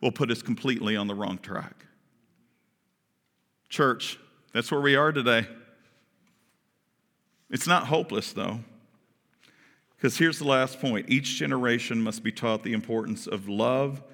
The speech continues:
and commitment to God. I heard it said even since I was a kid that we're one generation away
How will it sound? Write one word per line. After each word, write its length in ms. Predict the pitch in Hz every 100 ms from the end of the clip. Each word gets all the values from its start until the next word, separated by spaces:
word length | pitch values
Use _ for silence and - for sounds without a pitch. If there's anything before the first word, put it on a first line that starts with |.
| - _ _ _
and 120 | 107
commitment 680 | 95 117 117 120 107 107 - - -
to 100 | -
God. 360 | 113 101 - - - - - - _ _ _ _ _ _ _ _ _ _ _ _ _ - - _ _ _
I 120 | -
heard 200 | 113 147
it 100 | 135
said 280 | 120 143 135
even 200 | 131 120
since 280 | 117 131 110
I 140 | 131
was 180 | 127 113
a 60 | 110
kid 420 | - 127 107 95
that 100 | 104
we're 140 | 107
one 240 | 107 117 123
generation 640 | 127 120 113 113 113 117
away 480 | 104 110 101 98